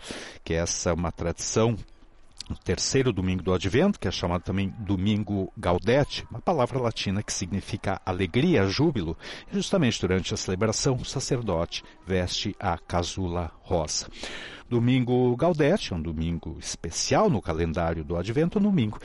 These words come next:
que a liturgia nos convida a um testemunho cristão feliz e alegre. Domingo Gaudete nos convida, portanto, a nos alegrarmos em nome do Senhor. Mas hoje também temos outro grande motivo para nos alegrarmos. Papa Francisco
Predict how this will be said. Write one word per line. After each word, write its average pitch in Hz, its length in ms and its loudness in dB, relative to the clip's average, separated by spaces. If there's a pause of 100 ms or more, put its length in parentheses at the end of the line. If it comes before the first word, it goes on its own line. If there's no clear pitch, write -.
(220)
que - 80 -6
a 76 40 -6
liturgia 85 400 -4
nos 78 120 -8
convida 101 360 -4
a - 20 0
um 101 60 -2
testemunho 113 560 -2
cristão 110 420 -2
feliz 139 720 0
e 131 120 0
alegre. 90 480 -2 (100)
Domingo 135 340 0
Gaudete 180 520 2
nos - 100 -14
convida, 123 340 0 (220)
portanto, - 400 -2
a - 20 0
nos 101 280 -4
alegrarmos 104 920 2
em 135 100 0
nome 85 460 -2 (180)
do 113 120 -2
Senhor. - 440 -6 (460)
Mas 185 180 4
hoje 202 240 4
também 147 320 4
temos 110 600 0
outro 101 600 2
grande 127 460 4
motivo 101 540 0
para 98 280 2
nos 95 600 -4
alegrarmos. 98 680 0
Papa 156 300 2
Francisco 185 640 2